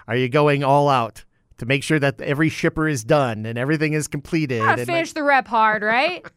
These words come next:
Speaker 1: <laughs>
Speaker 2: Gotta finish strong.
Speaker 1: Yeah, right. I don't wanna, you know, I, I wanna leave it good for the next guy. And do I train the next guy
Speaker 2: Right.
Speaker 1: to know everything, or do I want him to come up the hard way,
Speaker 2: Right.
Speaker 1: the way I had to come up
Speaker 2: Well,
Speaker 1: with?
Speaker 2: that's where it's like, you can manage the senior slide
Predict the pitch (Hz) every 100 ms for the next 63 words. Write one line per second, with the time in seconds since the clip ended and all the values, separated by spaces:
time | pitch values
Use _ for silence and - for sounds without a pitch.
0 | - - - - 359 349 392 339 370 330
1 | 156 - 247 233 254 349 - 277 269 247
2 | 233 247 226 180 208 202 190 202 220 156
3 | 175 175 214 180 180 185 185 170 160 156
4 | 156 143 120 - 131 143 156 151 180 170
5 | - 202 214 147 135 - 156 143 139 156
6 | 160 151 165 156 127 113 120 139 147 151
7 | 151 160 147 139 135 123 127 143 117 113
8 | 165 226 202 139 139 143 127 113 117 110
9 | - 294 320 - 359 339 - 311 269 240
10 | 254 285 359 285 233 214 214 233 254 233
11 | 220 262 254 269 262 262 262 254 - 254
12 | 254 247 240 226